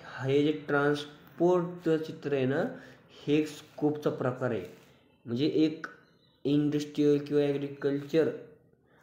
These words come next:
goods service, अ, मी दुसरी एका देशातून दुसऱ्या देशात पाठवण्याचा transport करण्याचा प्रकार आहे. मग ह्याने scope वाढतो. म्हणजे आपण एखाद्याला विचारतो, "बाबा तुझं भविष्यात scope काय आहे बाबा?" त्याप्रमाणे आपल्या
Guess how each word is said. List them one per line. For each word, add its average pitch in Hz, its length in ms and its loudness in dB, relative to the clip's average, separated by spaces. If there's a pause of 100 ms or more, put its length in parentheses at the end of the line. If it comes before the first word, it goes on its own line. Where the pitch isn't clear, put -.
(500)
goods 151 520 0 (600)
service, 185 440 2
अ, 127 320 2 (280)
मी 143 180 -2
दुसरी 151 440 0
एका 160 140 0
देशातून 151 200 -2
दुसऱ्या 151 300 2
देशात 143 100 0
पाठवण्याचा 135 480 -2 (360)
transport 147 340 -2
करण्याचा 139 220 -4
प्रकार 139 280 -2
आहे. 113 80 -2 (280)
मग 127 80 0
ह्याने 147 180 2
scope 165 440 -2
वाढतो. 123 200 0
म्हणजे 143 300 0 (100)
आपण 147 180 0
एखाद्याला 147 360 2
विचारतो, 147 280 -2
"बाबा 131 220 -4
तुझं 131 220 -4
भविष्यात 139 300 -2
scope 135 400 -6
काय 123 100 -8
आहे 110 100 -8
बाबा?" 107 220 -10 (320)
त्याप्रमाणे 190 460 2 (240)
आपल्या 180 360 2